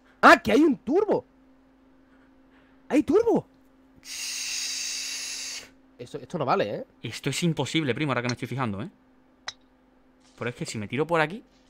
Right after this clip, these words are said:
Speaker 1: Tú, es que aquí hay turbo.
Speaker 2: No, no, no, no, no, no, no, no, no.
Speaker 1: ¿Pero qué me estás contando?
Speaker 2: ¿Qué me estás
Speaker 1: O sea,
Speaker 2: contando
Speaker 1: no,
Speaker 2: cómo?
Speaker 1: no, no, no paso... O sea, me paso del hoyo, ¿no? Pero no, no, mm, o sea, me quedo muy lejos de, de la zona roja, tío. Y me echa.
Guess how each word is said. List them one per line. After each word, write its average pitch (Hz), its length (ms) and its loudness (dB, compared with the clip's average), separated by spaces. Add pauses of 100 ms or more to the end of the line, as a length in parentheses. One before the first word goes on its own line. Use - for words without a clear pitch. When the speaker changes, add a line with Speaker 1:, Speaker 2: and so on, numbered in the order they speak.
(240)
Speaker 1:
Tú, 185 60 6
es 214 80 6
que 190 80 2
aquí 196 140 4
hay 254 120 4
turbo. 392 480 4 (200)
Speaker 2:
No, 117 200 -12
no, - 200 -12
no, - 0 -
no, - 0 -
no, 71 120 -14 (160)
no, - 60 -16
no, 50 500 -18 (300)
no, - 300 -16
no. - 80 -16
Speaker 1:
¿Pero 147 120 -6
qué 127 60 -10
me 147 80 -6
estás 254 160 0
contando? 190 600 0 (1000)
Speaker 2:
¿Qué - 80 -12
me 139 40 -6
estás - 140 -4
Speaker 1:
O - 20 2
sea, 170 140 4
Speaker 2:
contando 165 240 2
Speaker 1:
no, 208 80 6
Speaker 2:
cómo? 196 100 -2
Speaker 1:
no, 190 140 4
no, 196 120 0
no 180 220 0
paso... 165 240 -2 (260)
O 147 80 -4
sea, 139 280 2 (360)
me 156 140 0
paso 233 260 4
del 208 140 4
hoyo, 135 220 4
¿no? 175 100 -2
Pero 180 220 2
no, 160 180 -2
no, 156 320 -4
mm, 117 440 -16
o - 40 -20
sea, 123 160 -12
me 117 140 -12
quedo 147 220 -2
muy 151 380 -2
lejos 156 240 2
de, 127 520 0
de 123 140 -4
la 117 100 -4
zona 123 240 -6
roja, 202 280 2
tío. 233 220 -4 (460)
Y 151 100 0
me 135 160 4
echa. 254 280 0